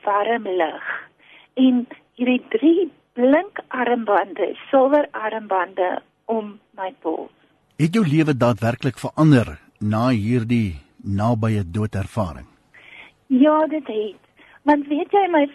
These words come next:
Speaker 1: volgende ervaring nadat ek my oë oopgemaak het, is my eerste vraag is, "Here, wat het ek gedoen?" Dit was vir my, ek was, onmiddellik het ek besef dit wat ek gedoen het. Ek het onmiddellik besef,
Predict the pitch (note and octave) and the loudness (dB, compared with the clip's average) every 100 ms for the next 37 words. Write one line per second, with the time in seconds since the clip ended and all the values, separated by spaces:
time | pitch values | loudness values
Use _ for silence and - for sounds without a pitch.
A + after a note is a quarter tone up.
0 | - F#4 F#4 G#4+ G4+ B3 B3 - B3 A#3 | 0 0 2 -2 0 -2 -4 0 2 2
1 | A3+ A3 G#3+ C4+ F4+ F#4 C#4 B3 - A3+ | 0 -2 0 2 2 0 0 -2 -6 -4
2 | B3 A#3+ A3 - - - C#4+ C4+ - B3+ | 0 0 0 -8 -16 0 2 2 -4 -8
3 | A3 F#3+ F3+ - F3 - - _ - A3 | -8 -6 -6 -4 -6 -6 -14 _ 0 0
4 | - A3+ A3+ - D4+ D4+ C#4+ - D4+ C#4 | 0 0 0 -2 2 2 2 -2 -4 -4
5 | _ A#3+ A3+ G3 G3 - G#3+ G3 - - | _ -2 2 2 0 -6 -8 -8 -10 -20
6 | _ _ G#3+ G#3+ B3+ A4 - _ _ - | _ _ -4 0 2 0 -4 _ _ -8
7 | G#3 D4 - - - A3 G#3 _ _ - | -4 -4 -6 -20 -6 -4 -4 _ _ -16
8 | - - - - G#3 - F3+ E3+ _ _ | -14 -14 -12 -8 -8 -10 -14 -16 _ _
9 | _ _ _ _ - C#4+ D#4+ D#4+ E4 D4+ | _ _ _ _ -2 2 0 0 0 2
10 | D4 C#4+ - - B3+ C4 B3+ - _ - | 0 -4 -14 -16 -4 -4 -4 -8 _ -2
11 | D#4 C#4 C4 D#4 G#4+ B4 F#4 D4 - B3+ | 2 2 4 2 2 0 0 -2 -4 -8
12 | - D4+ A#3+ - - A3+ A3+ A3 A3+ - | -2 0 0 -2 -2 -2 0 -2 -4 -6
13 | - F#3 F3+ - _ - - C#4+ E4 C#4 | -10 -12 -14 -18 _ -12 -4 0 2 4
14 | C#4 A#3 C4 F#4+ G#4+ D4+ - - A3 E4 | 2 4 4 4 0 -4 -6 0 0 0